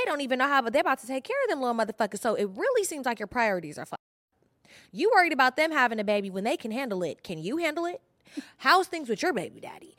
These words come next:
Like, I just don't understand because people have so much to, "Oh, what is she doing?" What are you doing? What were you thinking when you laid down with that man who ain't got shit to offer? So, <laughs>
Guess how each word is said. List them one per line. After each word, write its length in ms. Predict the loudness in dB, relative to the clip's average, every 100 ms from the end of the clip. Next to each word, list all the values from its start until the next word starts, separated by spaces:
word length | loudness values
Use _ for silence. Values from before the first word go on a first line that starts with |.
| -20 -4
Like, 340 | 0 0 -4 2
I 180 | 4
just 160 | 4 4
don't 140 | 2
understand 420 | 2 0 -2 -2 -2
because 200 | -4 -4
people 240 | -4 -2
have 160 | -2 -2
so 180 | -4 -4
much 220 | -4 -6
to, 80 | -10 0
"Oh, 300 | 8 10 10
what 140 | 6
is 100 | 2
she 160 | -2 -2
doing?" 300 | 0 0 -4
What 100 | -6
are 60 |
you 160 | -8 -10
doing? 260 | -12 -18 -20 _ _ _ _ _ _ _
What 160 | 2 2
were 80 | 4
you 220 | 4 4
thinking 400 | 4 0 -2 -4
when 120 | -2
you 100 | 0
laid 220 | 0 0 0
down 180 | -2
with 140 | -2 -2
that 180 | -4 -2
man 260 | -4 -4
who 140 | -6 -6
ain't 140 | -6
got 180 | -6 -6
shit 180 | -6 -6
to 60 |
offer? 460 | -4 -4 -4 -14 -16 -20 -14 -16 -14 -16 -8
So, 460 | 4 6 8 4 -2
<laughs> 0 | -8